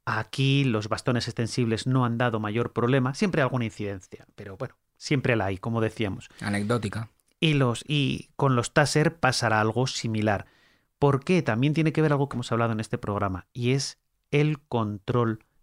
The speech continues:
Speaker 1: que se ejerce sobre la policía. Si no se exigi-, es,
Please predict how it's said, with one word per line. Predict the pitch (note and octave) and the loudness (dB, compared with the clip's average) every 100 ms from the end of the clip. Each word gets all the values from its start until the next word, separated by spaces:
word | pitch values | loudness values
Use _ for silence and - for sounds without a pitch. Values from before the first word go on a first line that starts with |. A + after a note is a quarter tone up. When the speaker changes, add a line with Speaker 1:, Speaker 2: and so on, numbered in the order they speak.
| - | -6
Speaker 1:
que | C#3 | -2
se | B2+ A2 | -2 -4
ejerce | - A#2 - C3 B2+ | -2 -4 -2 -4 -4
sobre | - - B2+ B2 A#2+ | -8 -2 -2 0 -2
la | G#2+ - | -4 -6
policía. | G#2+ G2 - F#2+ - _ _ | -6 -6 -8 -8 -10 _ _
Si | - | 0
no | D3+ | 0
se | C#3+ F3 | 2 0
exigi-, | - F3+ F3+ E3 - E3 - | 0 0 0 -2 -4 -8 0
es, | D#3+ C#3+ - | 0 0 -4